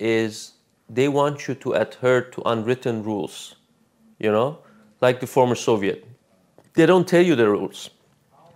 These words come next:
They don't tell you this is not what you should and shouldn't do. And that, in effect, will make you self-censor because, like, you, your imagination is always like, "Oh, what would, what would they do? What the consequence of this would be?" Blah, blah, blah.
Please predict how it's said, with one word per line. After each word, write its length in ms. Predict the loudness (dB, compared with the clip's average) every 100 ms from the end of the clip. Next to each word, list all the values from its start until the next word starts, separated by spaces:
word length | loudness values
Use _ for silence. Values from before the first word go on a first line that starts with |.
| -20 0
They 80 | 4
don't 200 | 4 2
tell 140 | 2
you 140 | 2 2
this 320 | 2 0 2
is 300 | -4 -4 -14 -6
not 340 | 0 0 -2 -4
what 220 | -2 -2
you 80 | -4
should 240 | -2 -4
and 120 | -4 -2
shouldn't 220 | -2 0
do. 200 | -2 -4 -16 -20 -20 -20 -20 _ _ _ -2
And 180 | 0
that, 340 | 2 2 0 -6
in 120 | -2
effect, 640 | -2 -4 0 2 2 -6 -8
will 260 | 2 2
make 400 | 4 2 0 -2
you 400 | 2 4 4 2 -8 -20 _ -20 _ _ _ _ _ -12
self-censor 800 | 2 2 2 2 0 2 0 0
because, 360 | 0 -2 0
like, 180 | 0 0
you, 440 | 2 2 2 0
your 260 | 0 4 4
imagination 640 | 6 4 4 2 2 2
is 140 | 0 4
always 240 | 4 4
like, 140 | 2 2
"Oh, 380 | 2 4 2 2
what 300 | 2 0 0
would, 240 | -2 0
what 240 | 0 0 0
would 120 | -2
they 120 | 0
do? 120 | 0
What 320 | 2 2 0 -4
the 80 |
consequence 640 | -4 -4 -4 -6 -6 -4 -4
of 120 | -2
this 180 | -4 -2
would 220 | -4 -2
be?" 200 | -4 -4
Blah, 240 | -2 -2
blah, 260 | 0 -2
blah. 100 | -2